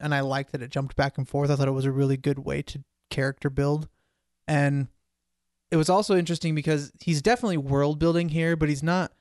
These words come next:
like, you're not diving into magic systems and things like that really at all.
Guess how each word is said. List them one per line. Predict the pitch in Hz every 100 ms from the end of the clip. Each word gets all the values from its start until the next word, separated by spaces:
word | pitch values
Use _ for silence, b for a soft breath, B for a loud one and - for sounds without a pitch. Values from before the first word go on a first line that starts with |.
| _ _ -
like, | 139
you're | 156
not | 170 - 156 - _ _ _ _ -
diving | 147 139 139
into | 135 135 - 143 135 135 135 139 - _ _ _ -
magic | 143 135 131 143
systems | - 135 139 131
and | 131
things | 127 135 131
like | 127
that | - 135 156 - -
really | 156 156 160
at |
all. | 151 156 170